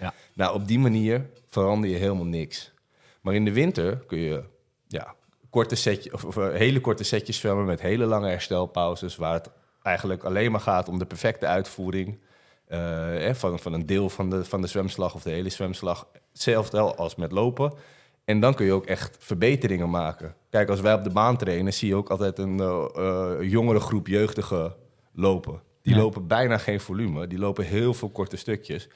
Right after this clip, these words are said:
Speaker 2: En zo zijn ze begonnen met hardlopen. En dan zie je vaak, dan gaan ze in de atletiek verder. En dan, eh, die jongens worden ook altijd vrij snel, eh,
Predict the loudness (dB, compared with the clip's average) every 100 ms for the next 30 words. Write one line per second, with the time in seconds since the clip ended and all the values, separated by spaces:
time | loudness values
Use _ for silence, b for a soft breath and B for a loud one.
0 | b b b 2 6 6 6 4 4 -2
1 | 0 0 2 0 -2 0 -2 -2 -4 -6
2 | -6 -6 -4 -2 -2 -4 -8 -8 -8 -6
3 | -6 -8 -12 -14 -12 -4 -2 -2 -2 -4
4 | -4 -6 -10 b b b b -10 -8 -2
5 | 0 2 0 0 0 0 -2 -10 _ -6
6 | -6 -6 -2 -2 0 -2 -4 -6 -12 _
7 | _ -10 -6 -4 -4 -6